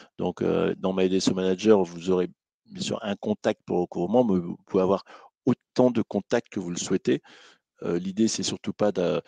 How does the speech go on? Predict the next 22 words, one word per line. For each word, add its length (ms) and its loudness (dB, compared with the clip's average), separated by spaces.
d'avoir 300 0
une 120 -2
volumétrie 600 2
de 40 -20
contacts 440 -4
par 220 -6
client 440 -2
et, 240 -12
euh, 240 -6
qui 140 -14
vous 120 -10
servent 260 0
à 60 -4
rien. 360 -2
Par 160 -4
contre, 200 -4
c'est 120 -6
d'avoir 280 4
vraiment 360 2
les 160 -4
bons 200 2
contacts. 480 -4